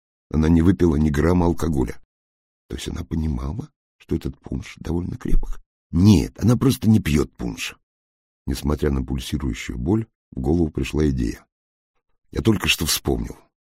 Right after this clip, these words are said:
Она говорит, у неё диабет. Поэтому она и пила не пунш,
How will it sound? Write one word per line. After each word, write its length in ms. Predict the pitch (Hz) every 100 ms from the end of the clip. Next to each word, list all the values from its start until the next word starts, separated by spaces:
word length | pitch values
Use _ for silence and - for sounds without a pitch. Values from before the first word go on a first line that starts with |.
| _ _
Она 160 | - 87
говорит, 420 | 71 98 110 -
у 40 | 64
неё 180 | 78
диабет. 640 | 73 73 76 58 - - - _ _ -
Поэтому 280 | 98 92 98
она 220 | 98 92 _
и 100 | 98
пила 300 | 90 98 80
не 140 | 73 69
пунш, 380 | 117 113 -